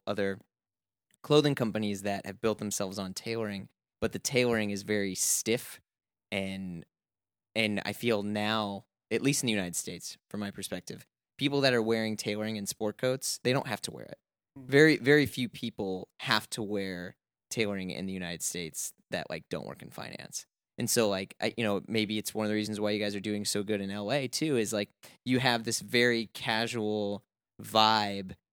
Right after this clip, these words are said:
Speaker 1: that, you know, fits. I mean, we were talking about one of my good friends who's like,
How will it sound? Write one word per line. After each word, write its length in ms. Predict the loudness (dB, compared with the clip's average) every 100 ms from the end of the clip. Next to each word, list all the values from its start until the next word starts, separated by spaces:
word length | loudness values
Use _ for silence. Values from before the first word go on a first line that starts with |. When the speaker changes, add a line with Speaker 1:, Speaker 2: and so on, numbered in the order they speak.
| _
Speaker 1:
that, 260 | 2 4 2 _
you 120 | -4 -2
know, 140 | -4
fits. 320 | 0 0 2
I 60 | -2
mean, 160 | -2
we 80 | -2
were 60 | -2
talking 260 | -2 -4 -4
about 200 | -6 -6
one 160 | -4 -2
of 60 |
my 120 | 0 0
good 140 | 0
friends 420 | 0 -2 -2 -4
who's 320 | -2 -2 -2 -2
like, 280 | -4 -6